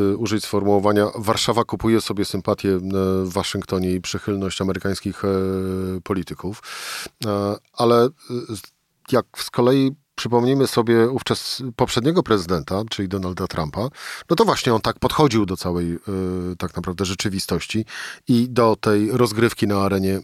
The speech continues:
międzynarodowej. No więc, jeżeli pojawi się,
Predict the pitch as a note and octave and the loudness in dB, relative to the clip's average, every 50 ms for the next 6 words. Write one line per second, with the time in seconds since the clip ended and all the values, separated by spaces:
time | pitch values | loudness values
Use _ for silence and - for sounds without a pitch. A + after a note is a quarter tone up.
0 | - B2 A2 G#2+ G#2 G#2+ G#2+ G#2 G2 F#2+ G2+ G2+ F#2+ F2 E2+ D#2+ D#2+ C#2+ C2+ C2+ | -4 -4 -2 0 0 0 0 0 0 -2 0 0 0 0 -2 -4 -6 -6 -8 -12
1 | - - - - - - - - - - C3 D3 D3+ G#2 F2 E2 D2+ C#2+ - - | -16 -18 -20 -20 -18 -18 -18 -18 -4 2 4 4 4 4 2 -2 -6 -8 -10 -14
2 | - - _ _ _ _ _ A#2 A2+ G#2 A#2+ D#3+ G3 F3 - F3+ E3 D#3 D3+ C#3 | -16 -18 _ _ _ _ _ 0 2 4 6 4 4 6 6 6 6 6 6 4
3 | A2+ B2 A#2 - - - A#2 G#2+ G#2 G#2 G2+ G2 G#2 | 2 0 -2 -2 0 2 2 2 2 2 0 0 -2